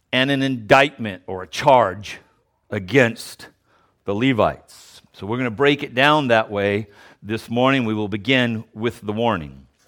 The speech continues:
"If you fail to give honor to my name, I will curse your blessing."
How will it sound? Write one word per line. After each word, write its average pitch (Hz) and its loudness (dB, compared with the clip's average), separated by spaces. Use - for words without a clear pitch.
"If 254 6
you 240 4
fail 175 6
to 180 4
give 170 4
honor 190 6
to 185 -2
my 170 6
name, 90 0
I 107 4
will 110 -2
curse 143 -2
your 131 -4
blessing." 92 0